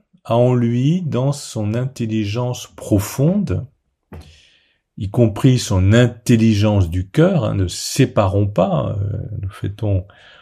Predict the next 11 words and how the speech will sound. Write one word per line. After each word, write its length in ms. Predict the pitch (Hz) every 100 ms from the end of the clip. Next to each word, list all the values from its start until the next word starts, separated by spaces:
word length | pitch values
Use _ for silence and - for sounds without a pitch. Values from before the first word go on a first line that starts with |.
| _ _ -
aujourd'hui 640 | 101 90 92 90 101 104
le 160 | 90 85
philosophe 460 | 101 95 92 82
Pascal, 540 | - 95 - - 160 127
enfin, 380 | 95 98 92 95
dans 160 | -
cette 260 | - 101 98
année, 220 | 113 147
le 140 | 98
philosophe 480 | 87 110 92 92 -
Pascal, 680 | - 104 - 147 165 113